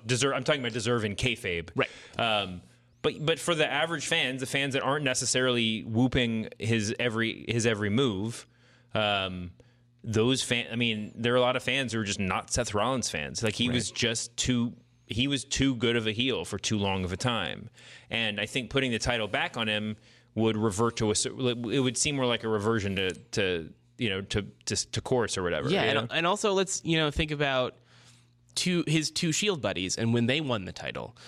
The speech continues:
Speaker 2: So Roman Reigns wins the belt. He's already really kind of not popular. And you see the machinations of the writing staff of, like, "He's the guy, let's build him up as the guy."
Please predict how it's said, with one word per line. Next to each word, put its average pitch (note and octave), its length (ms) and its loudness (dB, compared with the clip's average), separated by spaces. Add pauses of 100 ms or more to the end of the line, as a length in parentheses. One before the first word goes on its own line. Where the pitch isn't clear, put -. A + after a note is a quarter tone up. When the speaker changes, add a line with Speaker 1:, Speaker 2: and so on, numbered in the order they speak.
(140)
Speaker 2:
So - 160 0
Roman E3 320 2
Reigns D3 280 2
wins B2+ 220 0
the B2 100 0
belt. A2+ 320 0
He's C3 180 0
already F3+ 360 2
really D#3 400 2
kind D3 240 0
of C3 100 0
not A#2+ 600 0
popular. G2+ 720 0 (480)
And B2+ 140 0
you B2+ 120 0
see D#3+ 680 0
the C#3 220 0
machinations A2 880 -2 (280)
of G#2+ 360 0
the A2+ 80 0
writing G#2+ 320 0
staff G#2 480 -2
of, G#2 160 -4
like, G2+ 160 0
"He's B2 240 0
the C3+ 80 0
guy, B2+ 420 0
let's A#2 180 -2
build C#3 240 0
him C3+ 140 2
up B2+ 140 0
as B2 120 -2
the C#3 60 -6
guy." C3+ 540 0